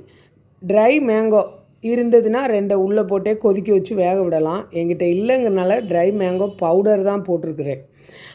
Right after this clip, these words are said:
அதனால போட்டு வடிகட்டி எடுத்து வச்சுக்கலாம். கிரீன் பானி. அடுத்து நமக்கு வந்து கிரீன் பானிக்கு வந்து புதினா, மல்லி இலை, மே-, மேங்கோ, மாங்காய்,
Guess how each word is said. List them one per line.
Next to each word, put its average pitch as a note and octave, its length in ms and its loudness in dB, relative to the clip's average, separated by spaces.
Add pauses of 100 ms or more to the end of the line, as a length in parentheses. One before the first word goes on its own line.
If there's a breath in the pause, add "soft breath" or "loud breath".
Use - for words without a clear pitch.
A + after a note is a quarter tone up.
(140 loud breath)
அதனால F3+ 400 0
போட்டு F#3+ 320 0
வடிகட்டி F3 420 0
எடுத்து E3+ 340 0
வச்சுக்கலாம். D#3+ 500 -4 (100)
கிரீன் C#4 380 -2
பானி. E3 400 0 (400 loud breath)
அடுத்து F3 480 -6 (180)
நமக்கு F3+ 380 -2
வந்து G#3+ 320 0
கிரீன் A#3+ 400 -2
பானிக்கு F3 420 0
வந்து D#3 540 -2 (340 soft breath)
புதினா, B3 540 0
மல்லி G#3 560 2
இலை, F#3+ 160 2
மே-, F#3 560 -2 (480)
மேங்கோ, G#3+ 500 0 (440 soft breath)
மாங்காய், G3 640 0